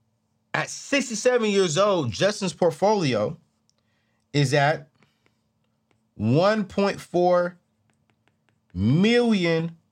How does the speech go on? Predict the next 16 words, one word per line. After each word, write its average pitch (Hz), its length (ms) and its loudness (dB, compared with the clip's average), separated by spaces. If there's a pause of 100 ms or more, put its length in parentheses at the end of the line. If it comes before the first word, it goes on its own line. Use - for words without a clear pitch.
dollars. 98 540 -4 (1600)
All 113 80 4
right? 175 200 2 (400)
At 160 160 0
sixty-seven, 247 920 -2 (420)
Justin 226 460 0
has 147 580 -2 (1080)
one 208 320 2
point 220 240 0
four 196 220 2
million 175 240 0
dollars. 147 320 -2
This 190 160 -4
is 185 100 -6
thirty-eight 233 600 2
years. 175 760 -2